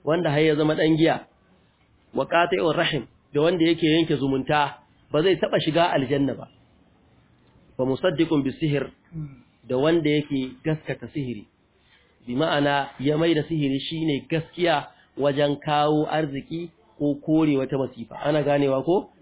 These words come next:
To, wa'annan guda uku ba sa shiga aljanna, manzo sallallahu alaihi wasallam ya faɗa haka. Ka duba silsila sahiha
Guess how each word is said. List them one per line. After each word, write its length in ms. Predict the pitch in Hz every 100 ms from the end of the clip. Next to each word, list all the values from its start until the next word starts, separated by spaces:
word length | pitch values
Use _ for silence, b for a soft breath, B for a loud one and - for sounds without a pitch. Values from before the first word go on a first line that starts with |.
| -
To, 60 | 123
wa'annan 560 | 170 175 147 151 147 127
guda 260 | 131 143
uku 160 | 143 147
ba 140 | 139 139
sa 120 | 127
shiga 260 | 123 131
aljanna, 520 | 131 123 143 143 135 - b b -
manzo 240 | 120 139
sallallahu 460 | 147 139 131 143 131
alaihi 220 | 131 135
wasallam 320 | 123 131 135
ya 100 | 127
faɗa 200 | 123 127
haka. 340 | 143 143 135 131 b b _
Ka 100 | 117
duba 220 | 143 147 147
silsila 440 | 147 139 147 123 123
sahiha 440 | 120 147 139 131